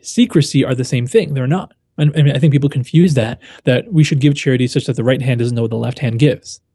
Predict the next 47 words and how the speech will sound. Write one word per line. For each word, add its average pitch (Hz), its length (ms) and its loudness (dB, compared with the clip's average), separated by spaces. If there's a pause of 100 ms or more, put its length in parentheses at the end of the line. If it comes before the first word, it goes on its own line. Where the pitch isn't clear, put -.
It's - 120 -12
right. 123 220 0
That 131 120 2
it's 123 200 -4
so 165 320 4
secret 151 520 0 (220)
that 147 140 0
no, 151 200 6
like, 143 280 0
we 151 60 2
don't 131 180 0
brag 131 320 -2
about 143 240 2
it. 139 180 2
We 127 80 -6
don't 120 200 -8
go 120 180 -6
show 147 220 -4
our 113 100 -6
friends. 151 500 2 (240)
We 139 80 2
don't 127 240 0
make 131 200 -2
that 117 160 -2
a 110 40 -4
point 123 280 -6
that 123 60 -14
people 117 220 -4
look 147 180 2
at 143 120 2
us 135 160 0
and 117 100 -8
say, 120 100 -2
"Oh, 131 180 2
look 123 140 -6
at 127 60 -2
that 127 160 -4
guy. 120 160 -6
He's 120 160 -6
so 113 140 -4
generous." 147 420 2 (300)
That's, 147 180 -2
you 165 80 2
know, 120 160 -2 (160)
letting 131 260 0
your 120 140 -4
ego 139 640 0